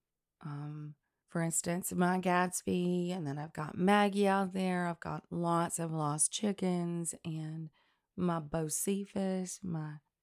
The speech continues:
dearly beloved cat that passed away too early. They're out there, and their bones are out there.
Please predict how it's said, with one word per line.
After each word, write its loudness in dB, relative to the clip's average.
dearly 2
beloved 0
cat -6
that -10
passed -6
away -4
too -6
early. -2
They're 6
out 4
there, -2
and 4
their 2
bones 2
are -6
out -12
there. -12